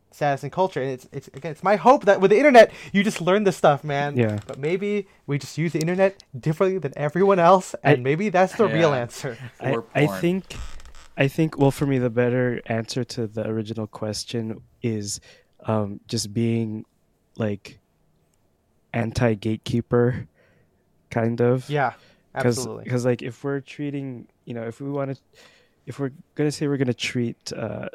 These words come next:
Speaker 2: like, you know, newer members or newer, newer hobbyists as peers, that's kind of where it starts with, you know, y-, not gatekeeping, uh,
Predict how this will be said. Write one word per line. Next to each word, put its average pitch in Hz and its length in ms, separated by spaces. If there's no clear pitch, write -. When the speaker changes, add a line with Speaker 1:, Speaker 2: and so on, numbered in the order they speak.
Speaker 2:
like, 113 180
you 131 180
know, 104 180
newer 123 320
members 113 420
or 110 80
newer, 110 600
newer 120 280
hobbyists 107 960
as 107 300
peers, 107 840
that's 117 460
kind 107 280
of 101 80
where 104 160
it - 140
starts - 500
with, 104 100
you 117 160
know, 101 220
y-, - 320
not 120 380
gatekeeping, 110 1000
uh, 104 360